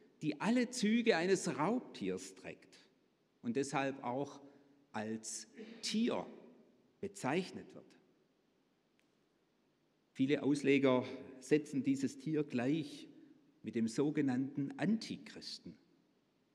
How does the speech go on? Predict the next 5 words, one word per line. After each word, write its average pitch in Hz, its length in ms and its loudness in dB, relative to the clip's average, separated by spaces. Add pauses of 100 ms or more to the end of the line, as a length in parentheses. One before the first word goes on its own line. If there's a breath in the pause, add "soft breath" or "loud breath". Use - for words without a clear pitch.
(680)
einer 98 420 -4 (200)
endzeitlichen 139 1120 4
Verkörperung 143 840 0
des 107 220 -2
Bösen 147 680 4